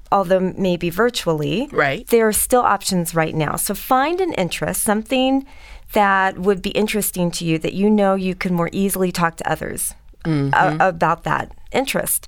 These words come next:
Speaker 2: Right.
Speaker 1: When we think about deeper connection, we think about those people that show up in the world in a similar enough way, that get us, that reflect back to us that we're valuable to them.
Speaker 2: We talk about all this relationship building and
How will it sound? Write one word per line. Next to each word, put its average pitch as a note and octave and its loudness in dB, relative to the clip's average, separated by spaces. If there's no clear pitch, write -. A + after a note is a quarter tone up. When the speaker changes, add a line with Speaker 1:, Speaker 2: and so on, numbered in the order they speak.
Speaker 2:
Right. C#3+ -4
Speaker 1:
When F4 2
we A4+ 6
think G#4+ 2
about B3 2
deeper G3 2
connection, E3+ 0
we F#3 2
think F#3 0
about D#3+ 0
those E3 2
people D3+ 0
that C#3+ 0
show C#4+ 2
up D4 -2
in A#3+ 4
the G#3 2
world F#3 4
in F3 2
a E3 2
similar F#3+ 0
enough D#3+ -2
way, - -2
that F3+ 0
get G#3+ 4
us, - -2
that F3 2
reflect F3+ -2
back G3 2
to - -2
us F3 -2
that - -2
we're D#3+ 0
valuable C#3 -6
to E3+ -8
them. - -6
Speaker 2:
We F3 0
talk A#3+ -4
about E3 -2
all C#3+ 0
this C#3 -4
relationship C3+ -2
building C3 -2
and B2 -8